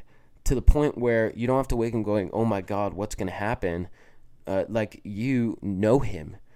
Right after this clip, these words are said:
And so you can do that. You can come to Jesus and just start talking to him. Like, I,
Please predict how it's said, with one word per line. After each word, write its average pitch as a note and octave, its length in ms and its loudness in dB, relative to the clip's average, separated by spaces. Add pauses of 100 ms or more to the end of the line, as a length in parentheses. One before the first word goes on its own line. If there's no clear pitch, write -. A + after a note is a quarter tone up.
(480)
And A2 160 0
so A#2 460 2 (760)
you B2+ 140 -12
can C#3 200 2
do A#2+ 200 0
that. F2+ 180 -2
You G#2 140 -10
can B2 180 -10
come A#2 240 0
to G2+ 60 2
Jesus F#2 580 -4 (920)
and G2+ 120 -4
just G#2 200 -2
start - 220 0
talking A#2 400 0
to F2+ 140 -6
him. - 160 -12
Like, G2 160 -6
I, A#2+ 220 0